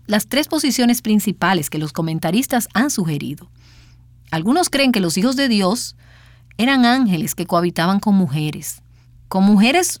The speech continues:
humanas. Esta perspectiva tiene cierto fundamento, ya que en otros lugares de las Escrituras el término hijos de Dios se refiere a los ángeles.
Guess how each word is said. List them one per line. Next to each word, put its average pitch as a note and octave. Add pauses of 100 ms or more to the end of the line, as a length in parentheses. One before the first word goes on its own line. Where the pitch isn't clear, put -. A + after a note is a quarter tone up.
humanas. A3 (520)
Esta F4
perspectiva G#3+
tiene D4
cierto D4
fundamento, F#3+
ya F#3+
que D4
en G3
otros A#3+
lugares G#3+
de G#3
las F#3+
Escrituras G#3 (120)
el F3+
término G3+
hijos G3
de C4+
Dios F3+ (520)
se -
refiere D#4
a F#3+
los D#3
ángeles. D3